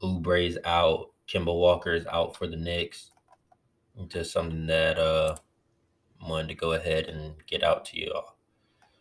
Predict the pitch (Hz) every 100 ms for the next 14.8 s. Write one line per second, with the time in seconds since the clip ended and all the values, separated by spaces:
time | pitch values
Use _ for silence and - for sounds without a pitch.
0 | _ - 101 98 92 - - _ _ _
1 | - 85 85 - 90 - 87 85 85 -
2 | - 90 95 95 90 90 87 _ - 85
3 | - 80 82 82 82 - _ _ _ _
4 | _ _ - 90 85 82 - 80 78 76
5 | 78 82 82 82 - 85 82 82 78 82
6 | 82 82 85 80 - 80 82 - 82 85
7 | 80 80 85 82 82 - - - - 85
8 | - - 90 87 - 85 82 85 85 76
9 | 85 87 85 - - 78 - 82 85 82
10 | - 104 85 90 - _ _ _ _ _
11 | _ - 87 85 80 78 78 78 76 -
12 | _ 80 82 87 82 87 82 80 76 78
13 | 78 82 90 87 80 78 - 80 80 80
14 | 80 80 78 - - 80 80 80